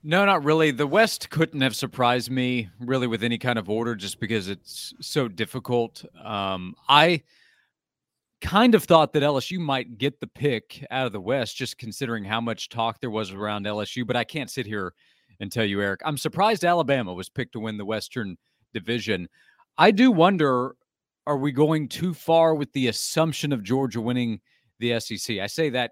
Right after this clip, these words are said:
collectively. I know everybody's not picking Georgia. I picked Bama to win the S E C title. Uh, I did buy in a little bit to, I guess at this point, I bought in a lot to the motivation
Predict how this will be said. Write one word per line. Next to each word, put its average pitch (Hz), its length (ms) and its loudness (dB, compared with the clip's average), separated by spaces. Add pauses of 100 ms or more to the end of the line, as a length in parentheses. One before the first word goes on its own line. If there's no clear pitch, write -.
(160)
collectively. 110 720 -6
I 95 60 -2
know 107 140 -2
everybody's 104 500 -6
not 98 160 -8
picking 90 400 -12 (400)
Georgia. 110 400 -6
I 160 100 0
picked 208 180 2
Bama 156 220 2
to 117 80 2
win 101 440 -2 (500)
the 113 140 0
S 117 140 -4
E 127 60 -4
C 123 160 -4
title. 110 480 0
Uh, 92 300 0
I 113 100 2
did 117 240 0
buy 123 200 8
in 127 120 4
a 135 40 2
little 117 240 0
bit 110 300 0 (600)
to, 113 460 -2
I 101 60 -2
guess 117 180 -4
at 92 80 -10
this 139 100 -6
point, 95 240 -6
I 95 40 -4
bought 101 200 2
in 98 100 -4
a 90 60 -10
lot 110 340 2
to 98 320 -6 (540)
the 104 200 -8
motivation 110 920 0